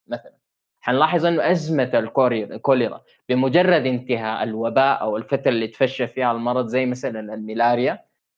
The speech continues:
اللي مرات بتجي ال دبليو اتش او بتوزع للناس بيد نتس، الناموسيات، حنلاحظ إنه انتهى نقاش المشكلة عن هنا. لكن نحن ما بنناقش التحديات المرتبطة بالقطاعات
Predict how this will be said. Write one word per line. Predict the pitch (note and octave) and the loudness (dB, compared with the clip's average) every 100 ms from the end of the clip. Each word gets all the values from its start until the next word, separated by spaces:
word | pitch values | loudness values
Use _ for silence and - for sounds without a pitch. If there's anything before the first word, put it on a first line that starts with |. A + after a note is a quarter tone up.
| - | -6
اللي | A2 A#2 A#2 A2+ | -2 0 0 -2
مرات | A#2+ A#2 C3+ B2 | -2 2 0 0
بتجي | A#2+ C#3+ C3 | -4 0 0
ال | A2+ G#2+ F#2 A2 | -2 -6 -10 -4
دبليو | C3 C3 A#2 - | 0 0 0 -6
اتش | A2 - | -8 -2
او | C3 F#3+ - - | 0 0 -4 -14
بتوزع | A2 C3+ B2 C3+ | 2 2 4 2
للناس | A2+ A2+ A2+ B2+ B2+ | 0 -2 -2 -2 0
بيد | B2+ A2+ | -2 0
نتس، | B2 C#3 - | -2 -4 -6
الناموسيات، | - G#2+ G#2+ G#2 A2 - G#2 D#3+ - - _ _ _ | -10 -8 -10 -10 -12 -8 -2 -2 -2 -16 _ _ _
حنلاحظ | - A#2 C3+ C#3+ | -4 0 0 2
إنه | D3 C#3 | 2 2
انتهى | B2+ D#3 D3 | 2 2 2
نقاش | A#2+ - A2+ - | 0 -2 -6 -4
المشكلة | A2 B2+ - A2+ | -4 -4 -4 -8
عن | F#2+ G#2 | -8 -10
هنا. | G#2+ G#2+ _ _ _ _ - | -12 -16 _ _ _ _ -6
لكن | A#2 D3 D#3+ | -2 2 2
نحن | F3+ F#3 | 4 4
ما | C#3 C#3+ D#3+ | 4 4 4
بنناقش | D3+ C3 C#3 D3 D3 C3+ | 2 2 0 -2 -6 -6
التحديات | A#2 - - G#2+ A2 A#2+ C3 F3 - _ _ _ _ | -6 -6 -6 -6 -4 0 2 0 -4 _ _ _ _
المرتبطة | A2+ B2 B2 - F3+ F3+ | -8 -6 -6 -2 -2 2
بالقطاعات | C3+ B2 A#2 B2+ A#2+ A#2 A2+ E3 G#3+ | 0 0 -4 -6 0 2 2 2 0